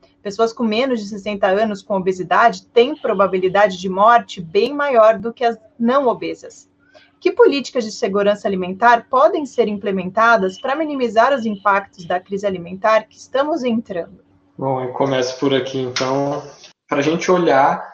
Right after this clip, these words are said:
Speaker 2: e é uma realidade que tá acontecendo não só aqui no Brasil, mas no mundo, de como a gente tá, ao mesmo tempo, convivendo com dois problemas extremamente severos, extremamente graves,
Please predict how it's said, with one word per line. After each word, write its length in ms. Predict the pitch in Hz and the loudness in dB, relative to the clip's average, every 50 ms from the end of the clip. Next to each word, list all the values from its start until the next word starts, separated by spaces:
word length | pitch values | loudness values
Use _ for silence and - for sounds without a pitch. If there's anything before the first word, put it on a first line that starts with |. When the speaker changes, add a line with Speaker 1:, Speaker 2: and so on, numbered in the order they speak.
| - _ _ _ _ | -20 _ _ _ _
Speaker 2:
e 360 | - - 156 139 139 131 135 | -14 -8 -4 -2 0 0 2
é 120 | 135 135 135 | 2 2 2
uma 160 | 135 135 131 | 0 -2 -2
realidade 460 | 131 135 131 123 - 135 127 127 - | 0 0 -2 -2 -2 -2 -4 -4 -4
que 80 | - - | -6 -8
tá 60 | 127 | -8
acontecendo 580 | - - 131 123 - 127 - - 135 127 127 127 | -8 -8 -10 -10 -10 -10 -10 -10 -8 -8 -6 -6
não 160 | 131 143 147 | -6 -6 -6
só 140 | - 135 123 | -4 -4 -4
aqui 160 | 123 - 127 | -4 -4 -6
no 100 | 123 123 | -6 -4
Brasil, 420 | 127 120 117 110 - 123 123 123 | -2 -2 -2 -2 0 0 0 0
mas 240 | 120 120 120 123 123 | 0 0 -2 -2 -2
no 120 | 135 143 | -2 -2
mundo, 420 | 151 139 135 139 147 156 165 175 - - - - - - - _ - | -2 -2 -2 -2 -2 -4 -6 -8 -10 -14 -20 -20 -20 -20 -16 _ -8
de 80 | 143 | -6
como 260 | 139 - 156 170 202 202 | -2 0 2 4 4 4
a 40 | |
gente 340 | - 170 170 175 - 180 - - _ _ _ _ | 4 2 2 0 -2 -4 -8 -10 _ _ _ _
tá, 280 | - 143 135 - - - | 0 0 0 0 -2 -2
ao 120 | - 135 131 | -2 0 2
mesmo 300 | 139 151 165 165 175 175 | 4 2 2 2 2 -2
tempo, 340 | - - 143 127 - 139 - | 0 0 -2 -2 -2 -4 -6
convivendo 580 | - 139 139 147 156 139 139 139 139 143 - | -4 -2 -2 -2 -2 -2 -2 -2 0 -2 -2
com 140 | - 143 135 | -2 -4 -2
dois 280 | 127 139 165 196 - - | 2 2 2 2 2 2
problemas 540 | - 160 156 131 127 131 147 160 151 139 | 2 2 2 2 2 0 2 0 0 -2
extremamente 640 | 139 135 - - 151 160 170 185 175 165 165 165 165 - | -2 -6 -4 0 2 2 2 2 2 2 0 0 0 0
severos, 520 | - 165 165 139 123 120 117 123 127 127 | 2 2 4 4 4 4 2 0 -4 -6
extremamente 600 | 131 - - - 139 143 135 127 127 127 - 156 | -8 -10 -8 -6 -6 -4 -4 -4 -6 -8 -8 -6
graves, 480 | 147 147 131 127 127 131 139 - - | -2 0 2 4 4 2 0 -4 -10